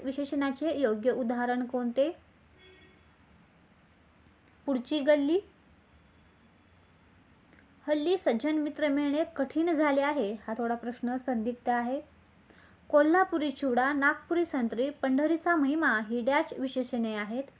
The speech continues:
तर ही नामसाधित विशेषणे आहेत. अव्ययसाधित विशेषणाचे उदाहरण कोणते? तर मागीलदार हे अव्ययसाधित विशेषणाचे उदाहरण आहे.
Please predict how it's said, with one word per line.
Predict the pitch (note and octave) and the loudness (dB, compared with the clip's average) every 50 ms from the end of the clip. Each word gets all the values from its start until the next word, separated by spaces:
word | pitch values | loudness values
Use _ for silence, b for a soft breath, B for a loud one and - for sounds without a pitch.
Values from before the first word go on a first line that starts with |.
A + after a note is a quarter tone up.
| b b b b b b b b _ - | b b b b b b b b _ -4
तर | B3+ B3+ | -2 -2
ही | B3 C4 D4+ E4 - - | 0 -2 -2 -2 -2 -2
नामसाधित | A#3+ A#3+ B3 B3 A#3+ A#3+ C4 B3+ - C4 A3+ A3 B3+ C#4 C#4 | -2 0 0 0 0 -2 -2 -2 0 0 2 2 0 -2 -2
विशेषणे | D4 C4 C4+ C4 C#4 C#4 C4+ - C4+ C4 C4+ | -4 -4 -4 -4 -4 -4 -4 -4 -4 -2 -2
आहेत. | C4+ C4 B3+ C4+ D#4 D#4 - - _ _ _ _ b b b b b b _ _ - | -2 -4 -4 -4 -6 -6 -10 -16 _ _ _ _ b b b b b b _ _ 0
अव्ययसाधित | - C4 C4+ C4+ D#4+ F4 F#4+ F#4+ - F#4+ F4 D#4+ D4 E4+ F4+ - | 2 2 4 4 2 2 0 2 2 2 2 2 2 0 -2 -2
विशेषणाचे | - D4 C#4 - D#4+ D#4+ - E4 D#4 D#4 D#4 D4 - - F#4 F4+ - | -6 -6 -4 -4 -4 -2 -2 -2 -2 -2 -2 -2 -2 -4 -4 -4 -4
उदाहरण | - C#4 A#3+ B3+ B3+ B3 B3+ B3 B3 A#3+ A#3 | -4 -2 0 0 0 2 0 0 0 -2 -2
कोणते? | A#3+ - A#3+ A#3 A3+ A3+ C4 C#4+ D#4+ F4+ - - _ _ - | -4 -4 -4 -4 -2 0 0 0 0 -2 -8 -16 _ _ -4
तर | A3+ A3+ | -4 -2
मागीलदार | A3+ A3+ A#3+ A#3+ A#3+ A#3 A3+ C4+ C#4+ C#4 B3+ B3+ C4+ C#4+ D#4 D4+ - A3 G#3 | -2 -2 -2 -2 -2 -2 -2 -2 -2 -2 -2 0 0 0 -2 -2 -6 -6 -4
हे | B3+ B3 | -4 -2
अव्ययसाधित | - - A3+ A3 A3+ A#3+ B3 C4 B3 - C4 A#3+ A3+ A#3+ C4 C4 - - | 0 0 -2 0 0 0 0 0 -2 -2 -4 -4 -4 -6 -8 -10 -12 -14
विशेषणाचे | B3 A#3 - B3+ B3+ - C4+ B3+ C4 C4 B3 - C#4+ D4+ C#5+ - - | -12 -6 -6 -6 -4 -4 -4 -4 -4 -6 -6 -6 -6 -6 -6 -6 -8
उदाहरण | A#3 G#3+ A#3+ A#3+ B3+ B3+ C4+ C4 C4 | -6 -4 -4 -4 -2 -2 -2 -2 -2
आहे. | C4+ C4 C4 D4+ | -2 -4 -4 -6